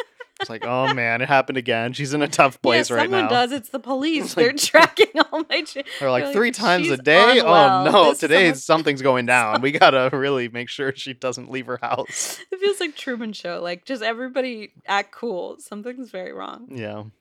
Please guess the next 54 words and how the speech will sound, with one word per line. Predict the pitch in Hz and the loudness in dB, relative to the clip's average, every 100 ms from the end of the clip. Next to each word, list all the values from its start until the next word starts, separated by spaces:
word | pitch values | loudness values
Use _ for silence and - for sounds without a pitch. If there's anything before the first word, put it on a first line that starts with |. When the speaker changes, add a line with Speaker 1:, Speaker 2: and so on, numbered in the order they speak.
| _ | _
Speaker 2:
Um, | 185 185 - 202 _ _ _ _ _ _ _ _ _ _ | -12 -12 -16 -20 _ _ _ _ _ _ _ _ _ _
that's | - 311 | -12 -10
<laughs> | 622 | -2
where | 370 - | -2 0
my | 349 - _ | -4 -4 _
head | 311 - _ | 0 0 _
went. | 311 - _ - - _ _ _ _ | -16 -16 _ -20 -20 _ _ _ _
Speaker 1:
Yikes. | 131 107 107 104 - - | -12 -8 -6 -8 -10 -14
Speaker 2:
Oh | - | -14
my | 104 107 | -14 -14
God. | - - - _ _ _ _ _ | -10 -10 -10 _ _ _ _ _
Speaker 1:
Anyway, | - 185 139 104 104 131 | -10 -6 -4 -4 -6 -10
thanks | 233 196 202 | -6 -6 -2
Speaker 2:
Okay. | |
Speaker 1:
everyone | 131 117 117 | -4 -4 -6
for | - | -8
being | 107 123 160 | -10 -8 -8
here. | 123 90 117 | -8 -10 -10
Speaker 2:
Uh, | |
I | 233 202 | -8 -6
hope | 254 294 | -6 -6
it | 233 | -6
worked. | 190 185 180 | -4 -4 -4
Imagine | 214 202 226 247 | -6 -6 -6 -10
if | 233 | -10
this | 208 | -12
didn't | - 185 | -12 -16
record. | 170 170 175 - | -14 -14 -12 -6
<laughs> | |
Speaker 1:
Right? | 117 113 - 277 175 120 | 0 2 2 -2 -6 -4
Yeah, | 123 117 110 | 0 0 0
we | 127 | 0
had | 143 127 | -2 -2
some | 127 120 | -6 -8
issues, | 110 120 110 107 | -8 -8 -8 -8
so | 117 110 117 135 | -6 -6 -8 -12
we'll | 139 147 | -10 -10
see. | - 123 120 123 131 | -6 -8 -8 -12 -18
Uh, | - 123 120 120 | -8 -4 -2 -4
thanks, | - 156 151 | -6 -12 -8
y'all. | 165 147 143 147 | -2 0 0 -2
Uh, | - 123 120 | -2 -2 0
go | 120 147 | -2 -4
to | 147 | -6
beach | 151 160 | -6 -6
two | - | -8
sandy | 156 160 147 | -8 -4 -4
dot | 135 120 - | -2 -2 -4
store | - 135 135 147 | -4 0 0 0
for | - 127 | -2 -2
our | 113 113 | 0 -2
merch. | 123 147 285 | -4 -4 -4
It's, | 427 | -8
it's | 554 | -6